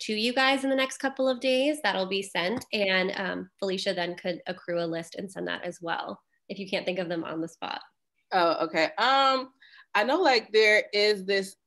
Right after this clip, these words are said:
Speaker 2: app, um, I'm, like, pulling up my, my iPad right now, <laughs> um, of some apps that I have. Um,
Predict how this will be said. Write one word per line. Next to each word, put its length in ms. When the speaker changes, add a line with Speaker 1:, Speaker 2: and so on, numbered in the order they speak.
Speaker 2:
app, 640
um, 760
I'm, 80
like, 180
pulling 200
up 40
my, 260
my 360
iPad 320
right 200
now, 280
<laughs> 20
um, 420
of 60
some 120
apps 160
that 80
I 120
have. 380
Um, 560